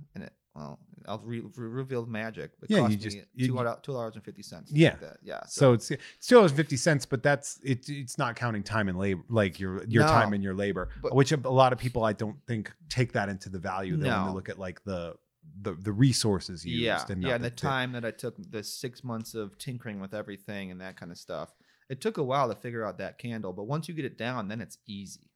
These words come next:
Speaker 2: Yeah.
Speaker 1: I can batch out five hundred candles in a day and be like, "Done."
Speaker 2: Damn.
Speaker 1: Yeah, but I don't, that, I mean, I wish I had those problems. I don't have those problems
Speaker 2: Five hundred,
Speaker 1: yet.
Speaker 2: you,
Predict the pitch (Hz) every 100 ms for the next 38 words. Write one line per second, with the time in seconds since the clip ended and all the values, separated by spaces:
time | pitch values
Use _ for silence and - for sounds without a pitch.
0 | - 104 - 120 - 101 101 113 98 -
1 | _ _ _ _ _ 104 104 107 95 92
2 | 98 98 95 85 82 92 98 85 87 104
3 | 92 95 80 - - _ 85 - 101 82
4 | 87 - - 117 95 80 - - 87 60
5 | - 123 127 143 127 - 127 110 - 110
6 | 98 87 92 113 90 90 85 - 85 76
7 | - - 101 95 92 - - - 113 117
8 | 127 127 131 127